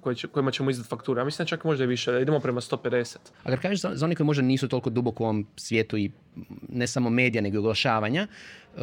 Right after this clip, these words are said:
Speaker 2: znači, programatik je nešto automatizirano, znači, možda je u neku ruku kao što je bio AdSense prije, znači,
Speaker 1: Da.
Speaker 2: tako dalje. Kad kažeš agencije, kad kažeš direktni klijenti, šta to konkretno znači? Možeš dati neke primjere?
Speaker 1: Pa,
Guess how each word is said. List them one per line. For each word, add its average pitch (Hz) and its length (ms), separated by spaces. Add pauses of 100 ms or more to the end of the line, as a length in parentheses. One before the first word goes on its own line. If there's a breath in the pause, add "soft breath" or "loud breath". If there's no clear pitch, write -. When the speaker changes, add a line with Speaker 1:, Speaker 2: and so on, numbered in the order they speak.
(520)
Speaker 2:
znači, 110 180
programatik 147 420
je 147 40
nešto 139 200
automatizirano, 139 840
znači, 135 180
možda 113 140
je 110 40
u 110 40
neku 110 160
ruku 110 140
kao 107 100
što - 120
je - 20
bio 107 160
AdSense 147 280
prije, 185 240 (140)
znači, 110 280 (180)
Speaker 1:
Da. 135 260 (200)
Speaker 2:
tako 104 160
dalje. 185 180 (340 loud breath)
Kad - 120
kažeš 160 260
agencije, 147 500
kad - 100
kažeš 135 180
direktni 135 240
klijenti, 143 280
šta 139 200
to 131 200
konkretno 110 600
znači? 104 280
Možeš 117 100
dati 113 100
neke - 160
primjere? - 320 (340 loud breath)
Speaker 1:
Pa, 143 140